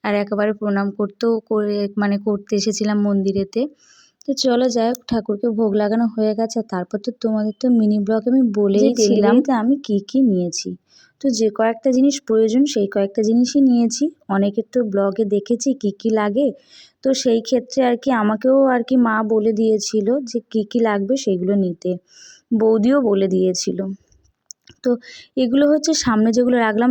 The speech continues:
Speaker 1: ব্যাগের মধ্যে ভরিলাম, এগুলো হচ্ছে নাইটি। কেন, নাইটি আমার যেহেতু রয়েছে, আর সব নতুন নতুন নাইটি, বেশি দিন হয়নি যে পরেছি, তো সেই জন্য এক্সট্রা করে আমি আর নাইটি কিনলামই না। যেহেতু রয়েছে, বেকার এক্সট্রা করে কিনে কী বা প্রয়োজন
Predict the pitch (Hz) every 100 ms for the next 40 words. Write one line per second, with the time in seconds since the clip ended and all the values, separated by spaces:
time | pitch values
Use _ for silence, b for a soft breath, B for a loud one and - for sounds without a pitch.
0 | 240 208 202 214 214 226 202 202 202 190
1 | 220 247 190 202 220 240 233 202 196 240
2 | 240 226 240 262 b b b b 233 226
3 | 226 269 269 269 277 285 277 226 247 254
4 | - 226 220 - 233 240 214 202 220 220
5 | 247 233 208 208 220 202 196 233 214 226
6 | 214 196 202 208 220 214 202 196 202 -
7 | 285 b b b b b 269 254 233 269
8 | 269 - 294 294 294 302 302 294 208 196
9 | 196 240 - 185 180 180 175 175 180 _
10 | b b b _ _ - 208 262 294 311
11 | 277 262 262 254 233 240 233 - 247 254
12 | 247 247 233 233 - 269 254 226 220 196
13 | 196 208